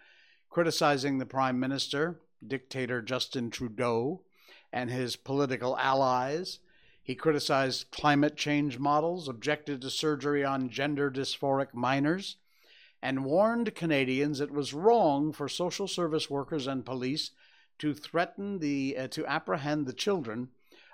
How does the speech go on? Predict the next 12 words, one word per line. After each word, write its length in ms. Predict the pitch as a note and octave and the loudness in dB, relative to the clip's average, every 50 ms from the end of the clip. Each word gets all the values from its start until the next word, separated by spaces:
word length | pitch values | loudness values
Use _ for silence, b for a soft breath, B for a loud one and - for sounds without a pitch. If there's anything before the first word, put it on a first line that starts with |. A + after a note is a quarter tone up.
| b _ - | b _ 2
of 220 | C3 C3 B2+ B2+ | 2 2 2 2
the 160 | C3 C3+ C3 | 0 -2 -2
trucker 420 | C3 - - - - - - D#3 B2+ | -2 -2 2 2 2 4 2 0 -4
convoy 520 | - - B2 A#2 A2 G#2+ G#2 A#2+ B2+ C3 | -2 -2 -2 -2 -2 0 0 0 0 0
protests. 580 | B2+ - F3 F3+ E3+ - - F#2 D#2+ - - C3+ | 2 0 0 0 0 -4 -8 -10 -10 -10 -6 -6
You 40 | C3+ | -4
know, 120 | C3+ C3+ | -4 -2
that 200 | B2+ C3 - A2+ | -2 -4 -4 -4
mess 440 | A#2 A#2+ B2 C3 C3+ B2+ - - - | -4 -2 0 0 0 0 -2 -4 -4
that 140 | B2+ A2+ G#2 | -6 -6 -4
happened 380 | G#2+ A2 A2 - A2+ A2+ A#2 | -4 -6 -6 -6 -6 -6 -4
there. 280 | B2 B2+ B2 G2+ F#2 | -4 -4 -6 -8 -10